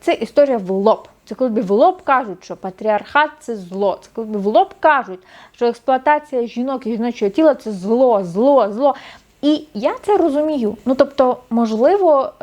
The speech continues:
я не цільова аудиторія, і ця книжка мене не шокувала, а от швидше розізлила в цьому форматі. Можливо, е, просто той факт, що це було настільки прямо, тупо, очевидно написано, мене це бісило, тому що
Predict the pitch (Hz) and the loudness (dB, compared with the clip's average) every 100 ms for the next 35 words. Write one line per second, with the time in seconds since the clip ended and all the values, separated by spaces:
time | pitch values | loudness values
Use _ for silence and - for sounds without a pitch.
0 | 208 254 285 262 233 214 240 226 190 185 | -2 -2 -2 -4 -4 0 0 0 -2 0
1 | 185 185 - 202 - 233 226 233 - 208 | 0 -6 -10 -8 -4 -2 -2 -4 -4 -2
2 | 208 208 208 247 240 - 190 196 320 403 | 0 0 -2 -4 -6 -4 0 2 2 -2
3 | - 202 196 196 269 269 240 214 214 208 | -2 -2 -2 -4 -6 -4 -4 -2 -4 0
4 | 226 202 170 - - - 202 160 - - | 2 2 0 -6 -12 -12 -10 -10 -12 -16
5 | - - - - - 220 208 202 285 359 | -20 -16 -12 -8 0 2 2 2 4 4
6 | 349 349 330 - - - 226 - 311 415 | 4 4 2 -6 -16 -10 -8 -2 2 2
7 | 440 - 285 262 294 294 - 240 269 254 | 0 -6 -8 -4 -6 -8 -14 -4 -2 0
8 | 254 254 254 285 277 233 220 254 269 262 | 0 -2 -2 -4 -4 -6 0 2 4 2
9 | 220 208 311 285 - - 202 240 233 220 | -2 0 0 0 -4 -10 -6 -2 0 -2
10 | 214 220 208 208 196 208 214 208 190 - | -4 -4 -6 -6 -2 -2 -2 -4 -4 2
11 | 523 311 262 285 302 | 2 2 -4 -6 -6